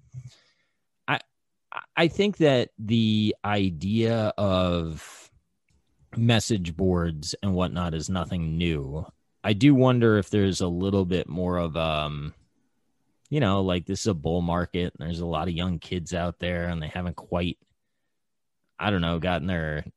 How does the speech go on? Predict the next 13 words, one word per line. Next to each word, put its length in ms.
uh, 380
you 120
know, 240
the, 440
whatever. 420
They're, 180
no 340
one's 220
handed 420
them 220
anything 460
yet. 280
Uh, 580